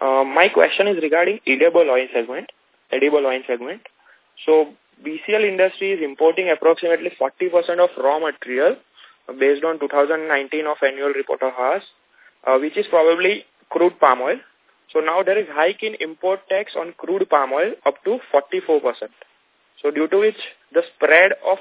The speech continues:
imported refined oil and crude palm oil, palm oil had decreased. So will it affect our business at all?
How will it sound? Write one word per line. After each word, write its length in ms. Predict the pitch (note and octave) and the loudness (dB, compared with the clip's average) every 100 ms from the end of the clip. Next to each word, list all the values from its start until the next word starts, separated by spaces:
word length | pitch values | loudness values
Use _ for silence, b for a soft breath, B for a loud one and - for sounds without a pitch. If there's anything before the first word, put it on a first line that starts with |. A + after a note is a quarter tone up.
| - | -4
imported 500 | D3 D3 F#3 F#3+ E3 | -8 -2 -2 -2 -4
refined 360 | D#3 F#3 F#3 G3 | -6 -6 -6 -4
oil 200 | A3 - E3+ | -4 -6 -12
and 160 | F3+ _ _ | -12 _ _
crude 320 | - F3 F#3+ | -6 -4 -2
palm 260 | E3+ E3 F3 | -2 -2 -2
oil, 100 | F#3 - | -6 -2
palm 220 | D3+ E3 | -2 0
oil 160 | F3+ G3 | -2 -4
had 220 | F3+ D3+ | -2 -6
decreased. 500 | C#3+ - D#3+ A#2 - _ _ _ _ - | -8 -8 -6 -6 -10 _ _ _ _ -8
So 300 | D#3+ D#3+ D#3+ | 2 4 4
will 140 | D3 E3+ | 0 -2
it 160 | G#3 - | -2 -2
affect 360 | C#3 F3+ F#3+ G3+ | -2 2 0 2
our 140 | G3 | 0
business 340 | F3 D#3+ G3 G3 | -2 -6 -8 -10
at 160 | F3+ | -6
all? 200 | F3 G3 | -2 -2